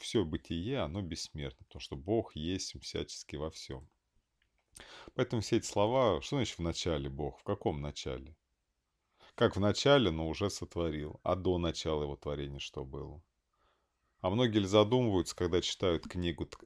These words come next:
а, «Бытие» о сотворении мироздания, что вообще-то нам описано, как Бог творит то-то, то-то, то-то, то-то, да, там небо и землю из тех, тех, тех-то вещей, животных.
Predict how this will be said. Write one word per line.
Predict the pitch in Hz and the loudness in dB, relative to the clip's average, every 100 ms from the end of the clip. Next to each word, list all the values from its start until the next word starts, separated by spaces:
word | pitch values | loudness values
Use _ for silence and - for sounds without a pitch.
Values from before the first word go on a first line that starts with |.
| - | -4
а, | 90 78 78 78 78 78 76 | 0 0 0 -2 -4 -4 -6
«Бытие» | 73 82 - 85 87 110 120 113 - | -4 -4 -2 -2 0 2 2 0 -4
о | 90 | -6
сотворении | 90 82 87 92 87 85 | -6 0 2 4 4 2
мироздания, | 87 90 95 104 123 110 82 | 2 2 2 2 2 2 -2
что | - - 92 90 | -4 -2 2 4
вообще-то | 92 - 117 107 | 2 2 0 2
нам | 104 101 | 0 2
описано, | 101 - 107 - 104 | 0 0 -2 -2 -4
как | - 101 95 | 0 0 4
Бог | 101 - | 4 4
творит | 101 98 95 | 2 2 2
то-то, | - 98 - | 2 0 2
то-то, | 90 98 90 87 | 0 0 2 -2
то-то, | - 90 92 | 0 0 0
то-то, | 82 98 - 78 | -2 -2 -2 -2
да, | 71 98 | 0 0
там | 71 76 | -2 -2
небо | 98 76 80 | -2 -2 -2
и | |
землю | 82 95 82 71 | 0 -2 -2 -6
из | - | -4
тех, | 87 78 | -4 -4
тех, | 80 | -6
тех-то | - 82 - - | -4 -6 -4 -6
вещей, | 82 - 135 | -4 -2 -2
животных. | 113 98 131 - 76 | 0 -2 -4 -4 -8